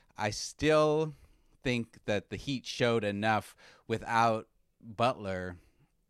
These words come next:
uh, w-, with keeping the Pelicans down, uh, and winning that game, that they still play really well at home. You know,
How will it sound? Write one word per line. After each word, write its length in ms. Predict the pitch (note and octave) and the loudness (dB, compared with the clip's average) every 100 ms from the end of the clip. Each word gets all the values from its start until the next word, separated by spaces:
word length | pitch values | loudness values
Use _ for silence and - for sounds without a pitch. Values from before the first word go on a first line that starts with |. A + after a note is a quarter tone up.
| _ - | _ -6
uh, 260 | F#2 F2+ | -4 -4
w-, 280 | F2+ G2+ F#2+ - | -8 -12 -16 -8
with 240 | G2+ F2+ | -8 -8
keeping 340 | - A#2 G#2+ F#2+ | -6 -4 -4 -6
the 60 | |
Pelicans 500 | F#2 G#2+ G2 F#2 F2 | -2 -2 -2 -6 -8
down, 420 | - A2+ G#2+ F#2+ F2+ - - _ - | -2 -2 -2 -4 -10 -18 -20 _ -12
uh, 260 | F#2+ F2 - | -8 -8 -10
and 260 | G2 G2+ G2+ | -10 -8 -4
winning 240 | A2+ G#2 | -4 -4
that 180 | G2 F#2 | -4 -4
game, 340 | B2 A#2 G2+ F#2 | -4 -4 -4 -8
that 180 | G2 G#2 | -8 -4
they 100 | A#2+ | -4
still 220 | - B3+ | 0 -2
play 300 | - D#3+ D3+ | 2 2 2
really 280 | A#2 C3+ A2+ | 2 0 0
well 260 | G2+ B2+ | 2 2
at 100 | G#2 | 2
home. 240 | F2+ A#2 G#2 | -2 -4 -2
You 80 | G2+ | -4
know, 200 | G2 | -6